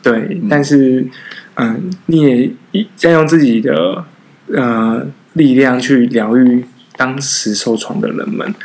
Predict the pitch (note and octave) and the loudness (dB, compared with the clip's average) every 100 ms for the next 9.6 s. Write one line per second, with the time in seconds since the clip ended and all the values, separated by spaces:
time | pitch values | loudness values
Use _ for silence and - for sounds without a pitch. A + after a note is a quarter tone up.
0 | - - - - F#3+ F#3+ D3 C#3 C#3+ C#3 | -14 -12 -14 0 4 6 4 4 2 2
1 | F3 C#3+ B2 D3+ D3+ - - - _ F3+ | 2 0 -2 -4 -10 -14 -20 -20 _ 0
2 | E3+ C3 C3 B2 B2 A#2+ A#2 B2 - _ | 2 2 0 0 0 2 2 -2 -6 _
3 | - _ - F#3 F3+ D#3+ F#3 C3+ - - | -20 _ 0 4 4 4 2 0 -4 -2
4 | C#3+ C#3 C#3 - - - - C#3+ C#3 - | -2 0 0 -2 -6 -10 0 0 0 -2
5 | A#2 B2+ B2+ - - - A#2+ G#2+ A#2+ A#2+ | 0 2 0 -2 -2 -4 -4 0 0 0
6 | B2 A#2 A#2 A#2+ A#2+ - - - - - | 0 0 0 -2 -4 -8 -18 -20 -16 -2
7 | A#2+ A#2+ B2 B2 C3 B2 A2+ A#2+ A#2+ B2+ | 0 4 4 4 4 2 0 -2 -2 -2
8 | - B2+ C3 B2+ A#2+ B2 C#3 C3+ A#2+ - | 0 2 2 2 2 2 2 2 0 -2
9 | A#2 A2+ A2 A2+ A2+ C3+ | -2 -2 -2 -4 -4 -6